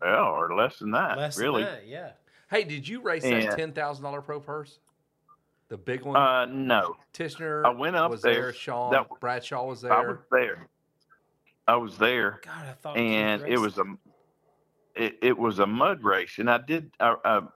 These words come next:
Speaker 1: did some practice or something like that, and something happened to my bike, and I didn't have no damn parts or anything.
Speaker 2: <laughs>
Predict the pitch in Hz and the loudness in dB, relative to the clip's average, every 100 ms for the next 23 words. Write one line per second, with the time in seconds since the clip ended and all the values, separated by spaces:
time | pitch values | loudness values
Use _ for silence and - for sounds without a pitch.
0 | _ _ - - 120 156 - 104 - 139 | _ _ -20 -10 -2 -2 -2 -6 0 2
1 | 202 - 120 - 104 - 135 131 127 - | 0 -4 -6 -6 -4 -2 0 2 0 0
2 | 131 113 - 214 208 - 117 107 127 139 | 0 -2 -4 -4 -4 -4 -4 0 0 0
3 | 120 117 117 110 101 131 196 98 - - | -4 -6 -2 2 2 2 0 -2 -12 -20
4 | _ _ _ _ _ _ _ _ _ 113 | _ _ _ _ _ _ _ _ _ 2
5 | 127 - 135 131 123 117 120 113 - 139 | 2 2 0 0 0 2 0 0 0 0
6 | 117 - 107 104 98 95 90 95 | 0 -2 -2 -2 -4 -4 -4 -14